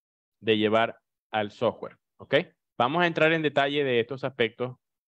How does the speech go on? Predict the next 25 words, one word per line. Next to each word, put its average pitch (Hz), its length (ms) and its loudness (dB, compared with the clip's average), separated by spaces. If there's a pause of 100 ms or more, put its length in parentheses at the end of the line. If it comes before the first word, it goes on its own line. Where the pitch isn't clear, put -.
(120)
en 110 100 -4
las 107 140 -2
siguientes 104 440 0
láminas 113 380 -4
o 98 80 -6
espacios. - 400 -10 (520)
Lo 123 160 4
primero 170 300 6
que 208 120 4
deberíamos 165 380 6
nosotros 175 380 -4
conversar 135 540 0 (480)
un 131 120 -10
poco 147 520 -2
es 131 120 0
el 147 120 -2
tema 151 320 2
del, 123 200 -2
de 107 120 -2
los, 98 240 -6
de 107 80 -6
los 101 100 -4
gráficos 120 460 -2
de 143 60 0
red. 190 180 2